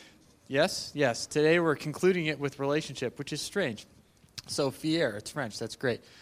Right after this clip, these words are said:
So, we're going to talk about God's priority of restoration in the Christian life. And I am just going to begin without my slides, and I'm going to attempt to do it all from memory. Is everybody cool with this? Yes.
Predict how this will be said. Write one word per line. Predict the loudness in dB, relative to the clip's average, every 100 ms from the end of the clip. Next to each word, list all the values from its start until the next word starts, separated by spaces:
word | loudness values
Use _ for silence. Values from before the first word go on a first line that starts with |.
| -20 -6
So, | 2 4 4 0 -16 -20 _
we're | -2 2
going | 2 2
to |
talk | -2 2 4 4
about | 2 4 4 2 -6 -16 0
God's | 4 4 4
priority | 0 0 2 4 2 2 -4
of | -6 -8
restoration | 0 0 0 -4 -4 -4 -4 -8 -10
in |
the | -12
Christian | -10 -12 -8 -8 -10
life. | -12 -18 -20 _ _ _ -8
And | -4 -2
I | -2
am |
just | -4 -8 -6
going | -6 -6
to |
begin | -8 -6 -6
without | -2 0 2
my | 0
slides, | -4 0 2 0
and | -2
I'm | -4 -4
going | -4
to | -4
attempt | -6 -8 -8
to | -6
do | 0
it |
all | 2 0
from | -2 -4
memory. | -4 -6
Is | -8
everybody | -6 -2 -2
cool | 4 4
with | 4
this? | 0 -2 -8
Yes. | -16